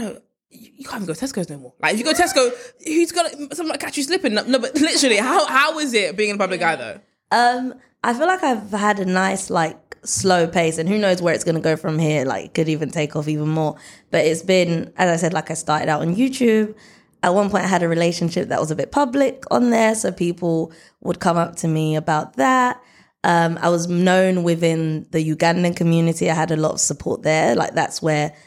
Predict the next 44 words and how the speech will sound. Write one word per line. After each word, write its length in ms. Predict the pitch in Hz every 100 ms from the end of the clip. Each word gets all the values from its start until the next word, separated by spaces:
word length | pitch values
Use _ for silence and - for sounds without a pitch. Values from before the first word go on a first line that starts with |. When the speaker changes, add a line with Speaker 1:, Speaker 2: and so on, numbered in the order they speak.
| _
Speaker 2:
I 100 | -
first 320 | 165 160 143
started 460 | - 156 156 - 160
to 100 | 151
build. 380 | 151 160 160 165 - -
So 500 | - - 185 180 175 175 - _ _ _ -
I've 160 | 180
had, 220 | 180 190 -
I 80 | 170
got, 180 | 202
like, 200 | 165 170
a 40 | 165
small 440 | - - 185 185
taste 400 | 185 160 165 -
in 140 | 160 156
the 80 |
beginning, 640 | 156 165 170 170 180 262 - - _ -
and 140 | 170
it 100 | -
only 220 | 180 175
just 200 | 170 170
kept 360 | - 170 - -
building 400 | 165 160 160 160
up 160 | 156
and 120 | 151 147
building 320 | 160 156 156
up. 140 | 147
So 140 | - 160
it 120 | -
made 280 | 160 160 160
it, 200 | 151 -
um, 460 | 147 151 151 185 _ _ _ _ _ _ _ _ -
it 120 | 196
hasn't 340 | 202 208 185
been 180 | 196 190
as 180 | 175 170
much 260 | 180 - 180
of 120 | 170
a 40 |
shock 340 | 165 190 - -
to 100 | 165
my 140 | 160
system, 640 | 160 175 170 - 156 151 156
but 500 | - 196 - - -